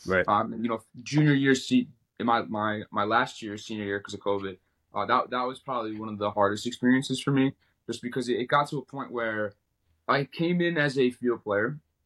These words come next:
Speaker 2: um,
Speaker 1: Mm-hmm.
Speaker 2: and I was doing well, and I was, like, the third choice striker, which we were a really good team at the time, and we had really developed into a good squad. So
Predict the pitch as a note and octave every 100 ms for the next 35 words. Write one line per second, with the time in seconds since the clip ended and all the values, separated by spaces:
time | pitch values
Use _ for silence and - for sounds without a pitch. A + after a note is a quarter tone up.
0 | _ A#2+ A2 A2 G2+ F#2 - A2+ - -
1 | C3+ C3+ B2 A2 G#2+ G#2 B2+ - A2+ A2
2 | A2 G2 A#2+ A#2+ - A2+ G#2+ - G#2 -
3 | G2+ - _ _ - A#2+ - - C3 C3
4 | A#2+ A#2+ B2+ B2 A#2 - A#2 G#2+ G2 -
5 | G2+ G2 G2 F#2+ F#2 A2+ A2 A2 A2+ G#2+
6 | G#2 G#2 G2+ G2+ G2+ F#2 G2 - A2+ F#2+
7 | F#2 - G2+